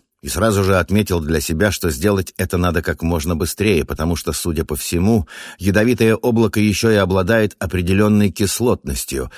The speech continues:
которая медленно будет пожирать металл и механизмы Рокки. «Лис!» — услышал я сдавленный голос Кицуне. Парень уже был на месте. А вот я опаздывал. Надо было спешить.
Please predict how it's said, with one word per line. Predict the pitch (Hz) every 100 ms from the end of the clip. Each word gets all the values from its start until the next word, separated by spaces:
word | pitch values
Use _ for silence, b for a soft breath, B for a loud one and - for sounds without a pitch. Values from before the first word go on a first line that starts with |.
| B B
которая | B 85 101 85
медленно | 76 78 123 104 107 107 104 95
будет | 85 82 -
пожирать | 78 78 80 80 73
металл | 69 - 92 90 76 - -
и | 87
механизмы | 82 - 76 76 65 71
Рокки. | 71 67 - - - _ _ _ -
«Лис!» — | 123 110 - - B B
услышал | - - 82 73
я | 76 71
сдавленный | 64 73 69 67 65
голос | 73 67 65
Кицуне. | - - 73 64 57 - B B B B B
Парень | - 67 69
уже | 69 69
был | 64 69
на | 73
месте. | 67 57 - - - _ -
А | 80
вот | 73 -
я | 73 85 104 92 -
опаздывал. | 98 - 60 50 - 52 50 - _ -
Надо | 60 69 67
было | 69
спешить. | 67 - 65 - 58 -